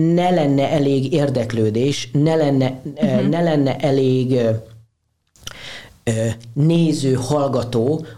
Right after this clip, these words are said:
Speaker 1: aki elmegy ezekre a koncertekre.
Speaker 2: Szóval
Speaker 1: A kü-,
Speaker 2: megnyugtatsz,
Speaker 1: a
Speaker 2: hogy
Speaker 1: kü-, a
Speaker 2: így
Speaker 1: különbség
Speaker 2: van.
Speaker 1: az az, a különbség az az,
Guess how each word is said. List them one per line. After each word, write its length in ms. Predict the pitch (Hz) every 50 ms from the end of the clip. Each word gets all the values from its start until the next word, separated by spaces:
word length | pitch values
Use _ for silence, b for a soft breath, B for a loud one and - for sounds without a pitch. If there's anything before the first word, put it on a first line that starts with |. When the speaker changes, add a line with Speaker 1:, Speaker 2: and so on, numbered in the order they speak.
| B
Speaker 1:
aki 280 | - 127 - - 160 160
elmegy 240 | 156 139 127 117 117
ezekre 340 | 117 117 110 107 107 113
a 80 | 104 104
koncertekre. 800 | - 123 117 110 110 - 110 98 - - 85 - - - - - - -
Speaker 2:
Szóval 260 | 190 185 - 208 202 202
Speaker 1:
A 20 |
kü-, 40 | 202
Speaker 2:
megnyugtatsz, 760 | 208 190 190 170 165 170 170 - - 185 185 190 - - -
Speaker 1:
a 40 |
Speaker 2:
hogy 140 | - 196 196
Speaker 1:
kü-, 120 | - - 320
a 60 | -
Speaker 2:
így 40 | 277
Speaker 1:
különbség 480 | - - 330 330 320 262 208 185 - 226
Speaker 2:
van. 100 | 196 190
Speaker 1:
az 140 | 190 170 160
az, 320 | 190 185 180 165 147 - -
a 80 | - -
különbség 540 | - 220 247 269 220 185 - - 185 165 135
az 120 | 131 120
az, 340 | 127 127 143 170 170 170 170